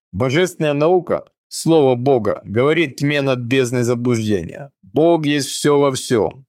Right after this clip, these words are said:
И равномерный яркий свет вездесущей любви постоянно озаряет Вселенную.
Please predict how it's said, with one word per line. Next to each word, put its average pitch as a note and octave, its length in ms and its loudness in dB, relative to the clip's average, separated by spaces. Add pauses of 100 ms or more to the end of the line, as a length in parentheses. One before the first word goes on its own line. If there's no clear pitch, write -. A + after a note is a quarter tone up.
(800)
И A2 100 -4
равномерный C#3+ 760 0
яркий C#3 420 0
свет C#3+ 380 -2
вездесущей B2 720 0
любви A#2 360 0
постоянно C3 840 -2
озаряет A2+ 640 -2
Вселенную. A#2 680 -2